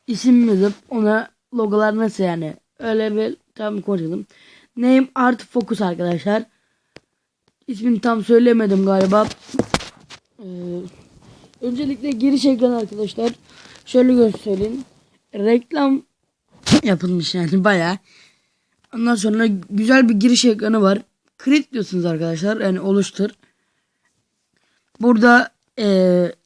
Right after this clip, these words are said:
text, yazı, yazı tipi, e, renki, sticker. Ondan sonra lan, yani lan korktum.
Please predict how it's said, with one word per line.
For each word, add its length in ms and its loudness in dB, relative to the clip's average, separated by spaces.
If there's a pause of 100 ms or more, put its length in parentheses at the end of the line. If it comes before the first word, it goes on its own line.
text, 440 -4 (320)
yazı, 360 0
yazı 480 2
tipi, 500 -4 (560)
e, 80 -2 (680)
renki, 720 -2
sticker. 640 0 (680)
Ondan 360 2
sonra 680 0
lan, 240 -2 (220)
yani 200 -6
lan 120 -6
korktum. 540 -10